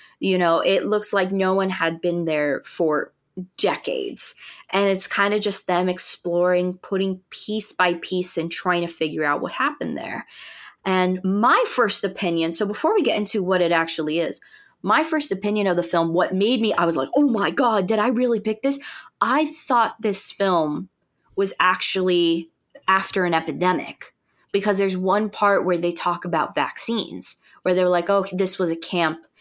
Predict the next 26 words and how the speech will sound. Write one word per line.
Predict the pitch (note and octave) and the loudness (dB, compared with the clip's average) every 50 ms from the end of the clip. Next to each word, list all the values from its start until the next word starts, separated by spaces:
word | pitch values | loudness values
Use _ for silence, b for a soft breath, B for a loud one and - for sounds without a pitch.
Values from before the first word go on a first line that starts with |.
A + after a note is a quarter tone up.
| B B B B | B B B B
and | - F3 F3 | -2 0 0
in | F3 F3 | 2 2
this | F3+ F3+ F3+ - | 2 0 0 -2
place | - - F#3 F3 E3 | 0 0 0 0 2
they | E3+ F3 | 0 -2
had | F3 E3 D#3 D#3+ | 0 0 -2 -4
five | - - E3+ E3+ F#3 F#3+ | 0 2 4 4 4 4
doctors | F#3 F#3+ E3+ E3+ E3 - F#3 F3+ F3+ F3+ | 2 2 2 2 0 0 0 0 2 2
and | F3+ E3+ | 2 2
everyone | E3 E3 E3+ F3+ F3+ F3 E3+ E3+ | 2 2 2 2 0 0 0 0
was | E3+ E3 | -2 -2
given | E3 - E3 D#3+ D#3+ D#3 | -2 -2 -2 -2 -2 0
vaccines | - E3 E3 F3+ F3 - - F#3 F3 E3+ E3+ E3+ E3+ E3 E3 - B B B B B B _ | 2 2 2 2 0 -2 -2 0 0 0 0 -2 -4 -4 -6 -8 B B B B B B _
and | - F3 F3 E3+ E3+ E3 E3 - | -2 0 2 2 2 0 -2 -2
an | E3+ E3 E3 | -2 -2 -2
M | E3 D#3+ D#3+ D#3+ | -2 -2 -2 0
R | D3+ D3+ D3+ D3 | 0 0 0 -2
E." | - B3+ - - - - _ _ b b b b b b b _ _ | -2 -4 -6 -8 -10 -16 _ _ b b b b b b b _ _
I | F#3 G#3 A#3+ C4+ C4+ | 2 4 4 4 4
thought | C4+ B3+ A3+ G#3 | 4 4 4 4
at | F#3+ E3 - - | 4 2 2 2
first | F#3+ F#3 E3+ - | 0 0 0 0
we | - F3+ | 0 0
were | F3 F3 F3 F3 | 0 0 0 0
looking | F3 E3+ E3 - F3+ E3+ E3 | 0 -2 -2 -2 -2 0 2
at | D#3+ D#3 D3+ - - | 2 2 0 0 -4